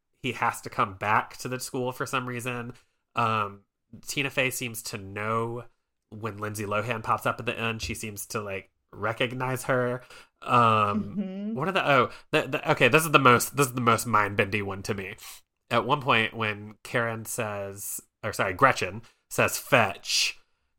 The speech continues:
Speaker 1: she said, and they said, "What's that?" She says, "Oh, it's slang. It's from an old movie or something." Which would be, what, which I would think is a terrible joke, but then they tag it with a pretty good joke. Maybe Juno. <laughs>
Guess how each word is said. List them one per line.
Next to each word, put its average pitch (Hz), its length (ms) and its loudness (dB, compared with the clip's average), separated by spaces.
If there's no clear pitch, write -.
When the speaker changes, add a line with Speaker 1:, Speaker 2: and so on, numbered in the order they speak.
Speaker 1:
she - 180 0
said, 113 400 6
and 123 140 -2
they 117 100 4
said, 110 200 0
"What's 139 200 2
that?" 139 300 4
She 135 160 -4
says, 120 320 -2
"Oh, 139 220 6
it's 123 140 0
slang. 127 520 -2
It's 107 180 -8
from 131 160 2
an 117 100 2
old 120 280 0
movie 113 360 -4
or 104 120 -6
something." 101 540 -8
Which 147 260 2
would 190 260 4
be, 170 440 6
what, 156 260 4
which 165 180 4
I 208 180 12
would 208 200 6
think 175 120 4
is 160 120 0
a - 20 0
terrible 143 380 8
joke, 123 240 4
but 131 100 -2
then 127 140 0
they 123 100 2
tag 135 240 4
it 123 140 2
with 113 120 -4
a 123 60 0
pretty 120 240 -2
good 113 220 -2
joke. 107 400 0
Maybe 120 320 -4
Juno. 110 460 -4
<laughs> 359 60 0